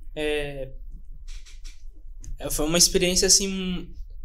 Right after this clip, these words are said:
foi duas vezes, né? Essa aí é a segunda. Foi uma experiência, assim, bem,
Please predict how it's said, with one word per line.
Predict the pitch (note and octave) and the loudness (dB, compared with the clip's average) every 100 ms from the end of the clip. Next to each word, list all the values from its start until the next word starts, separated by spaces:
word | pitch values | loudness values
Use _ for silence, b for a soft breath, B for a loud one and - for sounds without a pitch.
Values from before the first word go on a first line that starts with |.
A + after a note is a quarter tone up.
| - - | -8 -8
foi | - D#3 | -2 0
duas | D#3 F#3+ A#3 | 4 6 6
vezes, | A#3 G3 | 6 4
né? | C#3+ B2+ B2+ B2+ | 2 -4 -4 -4
Essa | C3+ B2+ C3 - | -4 -2 0 0
aí | D3 D3+ | 0 2
é | |
a | D#3 | 4
segunda. | E3+ E3 F3 D3 C3+ | 4 2 -2 -4 -4
Foi | - | -4
uma | D3 D3+ | 0 4
experiência, | - D#3 D3+ D#3+ - | 4 4 4 4 6
assim, | - D#3 | 4 4
bem, | D3+ D#3 E3 E3+ E3 E3 D#3 C#3+ | 0 0 0 0 -2 -2 -4 -6